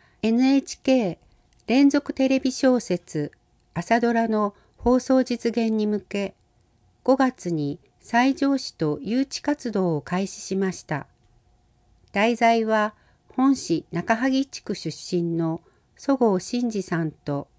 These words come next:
その妻、菊さんの物語。十河さんは、明治十七年に新居郡中村で生まれ、中村簡易小学校、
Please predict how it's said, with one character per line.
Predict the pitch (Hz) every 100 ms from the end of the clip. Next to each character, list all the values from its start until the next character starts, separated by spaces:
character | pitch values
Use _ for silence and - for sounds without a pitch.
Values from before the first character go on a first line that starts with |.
| _
そ | - 196
の | 226 240
妻、 | - 233 170 - _
菊 | 269 302 269
さ | 185 175
ん | 147
の | 135
物 | 143 180
語。 | 180 196
十 | 170 156 143 - _ _ _ _ _ _ _ _ _ _ - 294
河 | 285 262
さ | 214 185
ん | 175 156
は、 | 147 147 - _ _ _
明 | 226 269 233
治 | 180
十 | 180 247 262
七 | 269 277
年 | 247 196 165 147
に | 139 151 _ _ _ _ -
新 | 190 240 262
居 |
郡 | 214 165 147
中 | 143 - 220
村 | 220 214 202
で | 196
生 | 196
ま | 185
れ、 | 175 180 180 _ _ _ _ _ -
中 | 185 190 240
村 | 240 240 233
簡 | 233 240
易 | 247 247
小 | - 247 240
学 | 247 - _
校、 | - 160 139 135